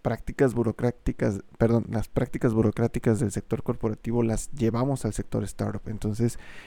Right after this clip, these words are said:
eh, en este tipo de empresas o en este tipo de etapas, como mencionaba en el punto anterior, no existe una infraestructura de recursos humanos, ni tampoco una infraestructura de planes de carrera ni de desarrollo.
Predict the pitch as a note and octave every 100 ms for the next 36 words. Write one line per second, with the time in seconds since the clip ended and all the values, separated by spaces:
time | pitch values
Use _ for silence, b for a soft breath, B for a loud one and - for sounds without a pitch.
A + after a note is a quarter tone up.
0 | B A2+ A2+ A2 A2 A2 G#2+ G2+ - -
1 | _ - _ _ - - - - - -
2 | C3+ C3+ - - E3 C3 B2+ C3+ C#3 B2
3 | A#2 A#2 - - - A#2+ A#2+ B2 A2 A#2
4 | G#2+ G2+ G#2+ A2+ A2+ - A2 G2+ A2+ A2
5 | G#2+ A2+ - B B - C#3 - D#3 E3
6 | D#3 C3+ - - C3+ C3 B2+ - A2+ B2+
7 | - A2+ A2+ A#2 D3 - - b b B2
8 | - A2+ B2+ C#3 C#3 A2+ - - - A#2+
9 | A#2+ A2 - A2+ A2+ G#2+ - G#2+ A#2 B2
10 | A2+ G#2 G2+ G2+ - G#2 B2 G#2+